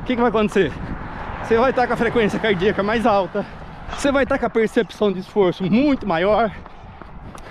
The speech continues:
perna pesada, aquela nhaca. Normalmente você acaba acordando mais tarde.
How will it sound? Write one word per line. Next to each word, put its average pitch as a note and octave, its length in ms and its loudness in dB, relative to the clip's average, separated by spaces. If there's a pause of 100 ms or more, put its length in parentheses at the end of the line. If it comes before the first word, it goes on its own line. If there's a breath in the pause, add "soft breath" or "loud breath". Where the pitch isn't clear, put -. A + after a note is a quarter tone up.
(440 loud breath)
perna B3+ 260 4
pesada, F#3 720 0
aquela C4 240 2
nhaca. G3+ 640 0 (400 loud breath)
Normalmente A#3 500 2
você F3+ 220 2 (800 loud breath)
acaba F#3+ 600 2 (1080 loud breath)
acordando G3+ 480 4
mais A3+ 240 0
tarde. G#3+ 680 2